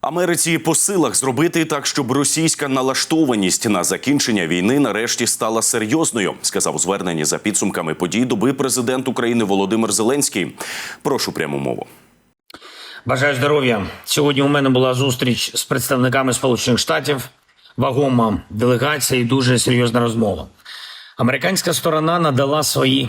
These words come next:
Speaker 2: пропозиції, пункти плану, щоб закінчити війну. Їхнє бачення. Ми з перших днів війни займаємо одну надзвичайно просту позицію. Україні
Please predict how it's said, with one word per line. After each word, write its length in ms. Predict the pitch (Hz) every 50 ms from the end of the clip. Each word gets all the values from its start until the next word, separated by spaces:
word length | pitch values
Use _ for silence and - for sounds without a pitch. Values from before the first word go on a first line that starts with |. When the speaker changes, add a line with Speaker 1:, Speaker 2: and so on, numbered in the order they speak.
| - -
Speaker 2:
пропозиції, 800 | - - 131 123 127 135 127 120 127 113 98 - - - 87 82 -
пункти 400 | 156 170 175 165 - - 151 135
плану, 520 | 120 131 135 131 117 107 95 87 78 69 69 - - _ _ - -
щоб 280 | - - - 180 170 147
закінчити 680 | 131 147 127 131 131 127 120 - 156 143 123 143 135
війну. 400 | 120 120 120 113 104 90 80 73 76 - - _ _ _ _ - _
Їхнє 400 | - 120 147 156 123 - - 117
бачення. 520 | 101 98 110 110 92 - - - 85 80 - - _ _ _ - - - - -
Ми 320 | 135 156 175 175 175 170 - - -
з 140 | - - -
перших 340 | - 170 147 123 143 147
днів 200 | 139 131 143 143
війни 480 | 135 143 143 143 151 156 151 151 147 131 123 - - -
займаємо 500 | 135 131 156 147 147 143 143 135 135 131
одну 380 | 131 123 123 147 143 139 131 - - _ - - - -
надзвичайно 580 | - 123 120 131 135 - 160 147 131 123 120
просту 320 | 117 120 113 - - 185 151
позицію. 680 | 156 156 135 139 151 143 123 - - 147 139 135 135 127 - _ - - _
Україні 580 | - 117 - 120 120 120 123 127 131 131 135